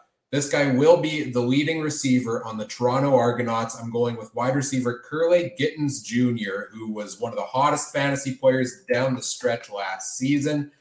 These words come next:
Uh, he is McLeod Bethel Thompson's favorite target, and, uh, I'm hoping that leads to some nice fantasy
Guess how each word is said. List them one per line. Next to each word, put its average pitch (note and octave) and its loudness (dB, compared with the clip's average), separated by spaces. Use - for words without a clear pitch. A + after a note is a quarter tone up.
Uh, G2+ 0
he A#2+ 0
is G#2+ -4
McLeod A#2 -4
Bethel G#2+ -6
Thompson's G#2+ -8
favorite A#2+ -4
target, F#3 2
and, G#2 -2
uh, G2+ 2
I'm F#2 -4
hoping A#2+ 0
that G#2 -2
leads G2 -4
to F#2 -6
some - -10
nice F2+ -6
fantasy F2 -8